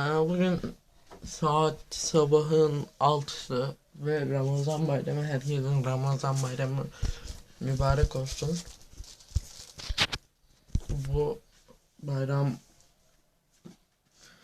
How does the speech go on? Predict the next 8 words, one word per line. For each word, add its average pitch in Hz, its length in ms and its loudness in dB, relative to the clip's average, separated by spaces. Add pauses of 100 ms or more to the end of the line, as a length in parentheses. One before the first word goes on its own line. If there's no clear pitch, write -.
(280)
evdeyiz. 143 600 0
İnşallah 151 640 2
Kurban 156 480 0
Bayramı'nda 139 680 2 (720)
büyüklerimizi 139 800 0
görmeye 135 360 2
gideriz. 127 640 0 (800)
Evet, 131 260 -2